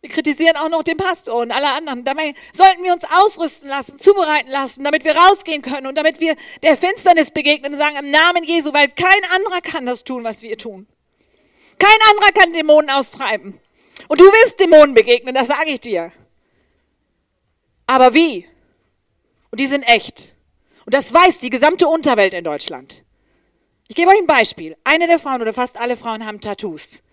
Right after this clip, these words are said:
Und diese Männer machen die Tattoos, damit sie sie immer in ihrem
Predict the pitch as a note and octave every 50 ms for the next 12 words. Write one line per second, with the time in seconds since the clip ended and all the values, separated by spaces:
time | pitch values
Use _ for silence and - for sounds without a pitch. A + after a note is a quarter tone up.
0 | _ _ _ _ _ _ _ _ _ _ G3 G3 - C4 B3 B3+ B3 C4+ C#4+ D#4+
1 | E4 E4 D#4+ C#4+ C#4 - C#4+ C4 C4+ D4 - - C#4+ C#4+ C#4 - A3+ G#3+ A3+ -
2 | - A3+ A3 A3 G#3+ A#3 G#3+ - A3 - - A#3 C4 C4+ C4 B3+ B3+ B3+ - -
3 | G#3+ G#3 G#3 A3 G3 F#3+ F#3 F3+ D#3+